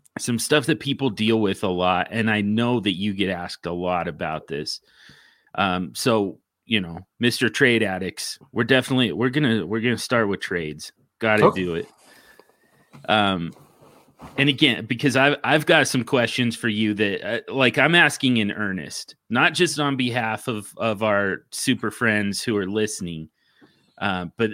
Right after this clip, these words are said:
Speaker 1: some questions that, uh, that I, that I have, you know, just on my own behalf for you as well. So,
Speaker 2: Let's roll.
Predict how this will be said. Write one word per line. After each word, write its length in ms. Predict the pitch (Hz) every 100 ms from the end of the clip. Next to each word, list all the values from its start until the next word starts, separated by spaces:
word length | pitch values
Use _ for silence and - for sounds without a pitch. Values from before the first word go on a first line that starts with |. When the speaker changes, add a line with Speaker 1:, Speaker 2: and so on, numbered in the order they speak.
| -
Speaker 1:
some 260 | - - 131
questions 800 | - 147 139 - 139 123 - -
that, 720 | 117 104 95 - - - - _ _ _ _ _ _
uh, 340 | 101 92 85 76
that 220 | 113 110 -
I, 640 | 117 123 123 117 104 - _ - - - - _ _ _ - -
that 320 | 135 120 123
I 220 | 123 135
have, 480 | 120 117 90 87 82 - - _ _ _ _
you 160 | 113 113
know, 240 | 98 90 - _ _ 117
just 300 | - 151 -
on 140 | 127
my 180 | 107 90
own 220 | 110 147
behalf 460 | 110 90 92 - -
for 260 | - 87 90
you 200 | 82 78
as 160 | 76
well. 440 | 87 87 76 64 _ - _ _ _ _ _ _ -
So, 420 | - 135 131 123
Speaker 2:
Let's 100 | 110
roll. 300 | 87 143